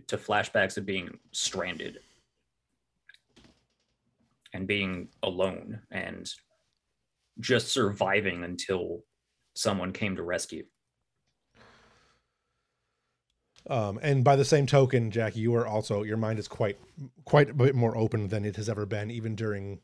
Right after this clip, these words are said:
Speaker 2: um, you know, si-, similar rituals. Um, you have a clear understanding of, of Dasavi's mind at the, at this moment. Um, again,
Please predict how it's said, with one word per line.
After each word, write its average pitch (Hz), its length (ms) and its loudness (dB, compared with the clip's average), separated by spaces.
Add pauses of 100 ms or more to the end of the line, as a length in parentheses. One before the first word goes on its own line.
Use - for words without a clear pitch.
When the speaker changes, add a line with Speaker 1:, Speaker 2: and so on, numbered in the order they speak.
(840)
Speaker 2:
um, 92 400 -10 (280)
you 131 120 -8
know, 90 120 -12
si-, 120 300 -4
similar 127 320 2
rituals. 95 460 -6 (520)
Um, 90 220 -16
you 110 120 -4
have 110 120 -4
a 107 40 -6
clear 113 540 -2 (1200)
understanding 107 840 -4
of, 95 440 -10 (260)
of 98 200 -10
Dasavi's 104 500 -4
mind 101 320 -4
at 127 120 -10
the, 117 180 -10
at 123 100 -6
this 95 160 -8
moment. 98 460 -6 (160)
Um, 90 380 -10
again, 110 480 0